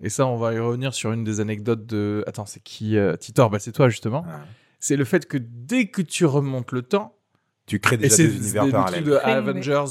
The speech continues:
Speaker 1: euh,
Speaker 2: Ou même Dragon
Speaker 1: Endgame,
Speaker 2: Ball Z,
Speaker 1: là.
Speaker 2: hein.
Speaker 1: C'est que, oui, voilà, c'est, dès que tu remontes le temps, en fait, tu es dans un univers parallèle, mais, euh,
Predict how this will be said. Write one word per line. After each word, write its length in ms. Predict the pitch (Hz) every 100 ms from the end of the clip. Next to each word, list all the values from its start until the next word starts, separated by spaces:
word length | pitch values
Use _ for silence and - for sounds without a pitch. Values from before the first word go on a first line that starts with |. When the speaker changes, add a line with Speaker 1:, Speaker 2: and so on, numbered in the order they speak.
| 123
Speaker 1:
euh, 360 | 117 107 104 120
Speaker 2:
Ou 80 | 120
même 200 | 127 139
Dragon 240 | 127 127
Speaker 1:
Endgame, 160 | 151 214
Speaker 2:
Ball 100 | 208
Z, 40 |
Speaker 1:
là. 160 | 190 220 139
Speaker 2:
hein. 60 | - _
Speaker 1:
C'est 160 | - 120
que, 100 | - -
oui, 260 | 139 196 160
voilà, 280 | 110 135 156
c'est, 220 | 135 -
dès 120 | 156
que 40 | 214
tu 100 | 202
remontes 200 | 196 165
le 100 | 143
temps, 120 | 214
en 40 |
fait, 300 | 208 - - -
tu 240 | - - 147
es 40 |
dans 360 | 131 135 131 127
un 280 | 123 127
univers 720 | 160 180 170 160 160 156 135 -
parallèle, 640 | 135 120 131 196 233 113 _ _ -
mais, 380 | 117 123 120
euh, 380 | 117 113 107 107